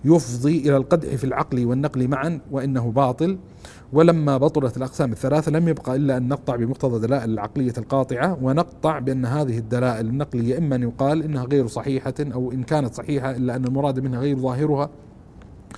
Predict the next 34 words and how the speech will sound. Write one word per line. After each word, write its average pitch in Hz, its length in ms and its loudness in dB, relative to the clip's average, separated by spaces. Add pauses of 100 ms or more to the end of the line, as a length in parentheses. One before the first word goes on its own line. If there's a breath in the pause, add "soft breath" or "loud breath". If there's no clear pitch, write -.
(340 loud breath)
أو 123 100 2
ظواهرها، 135 600 4
ثم 156 240 -2
إن 139 120 0
جوزنا 139 360 4
التأويل 139 380 0
اشتغلنا 139 440 0
على 120 160 -4
سبيل 131 260 -2
التبرع 127 400 -2
بذكر 127 380 -2
تلك 127 220 -4
التأويل، 131 460 -2 (520 loud breath)
التأويلات 135 480 2
على 123 100 0
التفصيل، 143 580 0
وإن 143 240 0
لم 135 180 2
يجوز 127 360 2
التأويل 135 360 0
فوضنا 131 420 0
العلم 123 260 -2
به 117 200 -2
إلى 113 80 -6
الله 110 180 -4
تعالى، 127 420 -2
فهذا 139 640 0 (300 loud breath)
هو 160 100 8
القانون 135 380 2
الكلي 143 400 -2
المرجوع 120 420 -2
إليه 131 220 -2
في 117 100 -6
جميع 123 380 -2